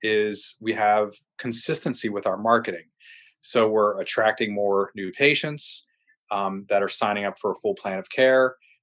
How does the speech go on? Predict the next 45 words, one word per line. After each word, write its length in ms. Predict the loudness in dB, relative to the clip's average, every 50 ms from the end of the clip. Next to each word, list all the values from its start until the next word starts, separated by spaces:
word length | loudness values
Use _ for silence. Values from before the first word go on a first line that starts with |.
| _ _
We 100 | -10 -10
follow 460 | -10 -8 0 4 6 6 8 8 8 8
up 180 | 6 6 4
on 400 | 2 0 2 2 0 -2 -4 -8 -14 _ _ -10
leads, 540 | -4 0 2 4 4 4 4 2 0 -4 -8 -6
any 220 | -6 -6 -6 -6 -6
potential 440 | -8 -10 -4 -2 -2 0 0 -2
patients, 800 | -2 0 0 0 0 0 -2 -4 -4 -6 -6 -8 -10 -10 -12 -14 _ _
um, 280 | -6 -4 -4 -4 -4 -4
whether 460 | -2 0 0 2 2 2 0 0 -2 -2
they 160 | -4 -4 -2
are 320 | 0 2 4 4 4 4
from 300 | 2 -2 -4 -4 -4 -6
referral 360 | -8 -12 -6 -2 0 0 0
sources 640 | 0 0 0 0 0 0 2 2 2 2 2 2 0
or 80 | 0
whether 260 | 0 0 0 0 0 0
they're 280 | 0 2 2 0 0 -2 -8 -20 -20 _ _ _
responding 520 | -4 -2 -2 -2 0 0 0 2 0 -2 -4
to 140 | -4 -2 0
our 220 | 0 0 0 -2 0
online 340 | 0 2 2 2 2 0 0
or 120 | 0 0
offline 400 | 2 4 4 4 2 0 -4 -2
advertisements, 960 | 0 2 2 2 2 0 0 2 4 4 4 2 -2 -6 -6 -6 -8 -10 -12 _ _ _ _ _ _ _ 0
right? 120 | 2 4 4
And 100 | 4 2
we 80 | -2
nurture 320 | -2 0 0 0 0 0 0
those 220 | 0 -2 -2 -2
leads. 500 | 0 0 0 2 0 -2 -4 -6 -8 -10 _ _ _ -20 -20 _ _ _ _ _ -2
Um, 380 | 0 2 2 2 0 -2 -6 -12 -10
we're 420 | -6 -2 0 0 0 0 -2 -2
looking 340 | 0 0 2 2 2 2 4
at 160 | 2 2 2
metrics. 580 | 0 0 0 0 0 0 -2 -2 -2 -2 -4 -4
We're 120 | -4 -2
measuring 480 | 0 2 2 2 2 2 0 0 0 -2
what's 180 | -4 -4 -4
going 300 | -6 -6 -4 -4 -2 0
on, 240 | 2 2 2 2 2
and 120 | 0 -2
we 80 | -4 -6
know 220 | -4 -2 0 0
where 460 | 0 0 2 4 4 4 4 2 -2